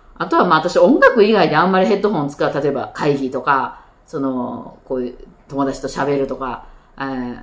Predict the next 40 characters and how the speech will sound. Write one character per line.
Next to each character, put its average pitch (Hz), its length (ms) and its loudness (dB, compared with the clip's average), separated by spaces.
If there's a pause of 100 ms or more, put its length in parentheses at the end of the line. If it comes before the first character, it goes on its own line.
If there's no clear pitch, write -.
(200)
そ 139 140 -6
の、 131 140 -4
す - 120 -14
る 160 120 -4
こ 160 100 -2
と 139 80 -4
が 127 140 -4
あ - 20 -2
ん 165 60 -4
ま 170 80 -2
な 139 200 -2
い 160 80 -2
の 135 120 -4
で、 123 40 -6
配 185 220 -2
信 185 140 -8
と 156 100 -6
か 131 60 -8
も 120 180 -8
イ 190 80 -4
ヤ 185 80 0
ホ 185 160 -6
ン 123 80 -4
使 131 180 -10
っ - 140 -10
て 110 100 -6
っ 107 40 -12
て - 160 -10
い - 20 -6
う 113 60 -6
の 113 80 -8
は 131 80 -8
あ - 20 -8
ん 143 60 -8
ま 135 80 -8
な 135 180 -6
い 131 60 -6
の 110 100 -10
で、 113 300 -12 (260)
え 127 760 -8